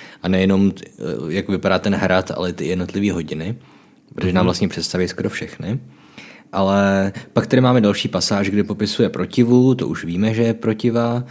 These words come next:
Speaker 1: Pak je tady Filch, školník, to taky víme, že je protiva.
Speaker 2: Ještě u toho p-, <laughs> jo. Ještě u toho protivy jsem se chtěl zeptat, co máš v americké verzi, eh, jak, eh, tam je, že tě chytne, že se přiblíží, chytne tě za nos a zařve.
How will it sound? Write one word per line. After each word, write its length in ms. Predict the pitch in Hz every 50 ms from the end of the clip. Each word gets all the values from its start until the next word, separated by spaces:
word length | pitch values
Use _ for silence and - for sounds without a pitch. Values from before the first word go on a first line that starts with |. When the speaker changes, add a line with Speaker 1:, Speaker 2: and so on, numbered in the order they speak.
| - - _
Speaker 1:
Pak 120 | - 92 -
je 60 | 98
tady 200 | 78 92 90 90
Filch, 460 | - - 104 101 107 113 123 120 -
školník, 720 | - - - - - - 101 95 98 104 110 113 113 110
to 60 | - -
taky 240 | - - - -
víme, 280 | 98 104 110 113 113 107
že 80 | 107 113
je 80 | 110
protiva. 400 | 107 107 107 107 - 117 107 110
Speaker 2:
Ještě 220 | 113 113 - 127 - - - - _ - -
u 100 | 151 110
toho 260 | - 104 98 120 123
p-, 200 | - - 120 110 98 92 - - - _
<laughs> 340 | _ - - - - - -
jo. 120 | 107 85 - - - - - - 139 - -
Ještě 220 | 110 - - 123
u 40 | 117
toho 160 | - 131 143
protivy 480 | 143 156 143 143 - 127 110 95 95 90
jsem 140 | 92 113 107
se 100 | - 117
chtěl 180 | - - 120
zeptat, 280 | 113 117 - 127 127 -
co 80 | -
máš 200 | 123 123 123 123
v 40 | -
americké 600 | - 117 120 120 113 117 - - - - 127 131
verzi, 520 | 123 123 117 110 101 113 113 113 110 113 110 - _ -
eh, 640 | 113 107 101 101 101 98 98 98 98 95 95 98 - - - - - - _ _ -
jak, 340 | 107 107 104 - - - 113
eh, 460 | 110 107 107 104 104 104 104 104 - - _ _ _ _ _ _ _ _ - - _
tam 220 | - 110 107 107 110
je, 400 | 110 110 107 107 107 104 107 - - - -
že 380 | 110 - 107 107 110 107 107
tě 160 | - - 120
chytne, 480 | - - - 110 - - 123 123 117 -
že 120 | 107 110
se 180 | 104 - 131 117
přiblíží, 600 | 104 - - - 113 101 101 110 110 101 113 117
chytne 280 | 110 127 117 117 120 117
tě 120 | - 117
za 120 | 104 107
nos 220 | 104 104 107 - -
a 100 | - 117
zařve. 420 | 104 90 107 104 85 95 90 82